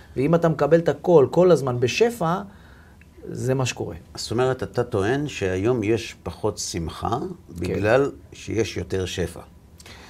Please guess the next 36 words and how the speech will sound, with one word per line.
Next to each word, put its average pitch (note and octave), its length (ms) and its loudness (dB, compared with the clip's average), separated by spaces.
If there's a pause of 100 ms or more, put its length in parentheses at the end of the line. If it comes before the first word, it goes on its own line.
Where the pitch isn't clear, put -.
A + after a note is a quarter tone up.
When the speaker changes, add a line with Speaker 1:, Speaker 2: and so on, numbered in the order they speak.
(120)
Speaker 1:
סוג - 260 4
של E3+ 140 6
שפע, A2+ 300 2
לא C3+ 100 6
רק D#3 240 6
ב-, B2+ 80 8 (420)
כן. - 80 -12
Speaker 2:
כן, - 160 -4 (180)
ופעם A2+ 420 2
היה G#2 200 0
יותר E2 380 -6
שמחה, - 440 -6 (320)
כי - 140 -8
היה D3 180 -2
פחות - 400 -10
שפע. - 300 -12 (460)
Speaker 1:
ככה C#3+ 220 4
אני B2 120 0
חושב, G3 360 4
וגם E3+ 260 4
זה E3 120 4
מ-, - 20 -2
Speaker 2:
בסדר. C#3 220 0
Speaker 1:
זה B2+ 100 0
מזכיר C3+ 400 -2
לי G#3 100 4
את D3 80 -4
מה D3 100 -2
שאמרת B2+ 360 0
לי A#2+ 160 2
על A2+ 100 0
גן B2 160 0
עדן. F2 200 -4 (260)
Speaker 2:
בסדר. - 180 -2
Speaker 1:
למה D#3+ 220 6
בכלל C#3 520 4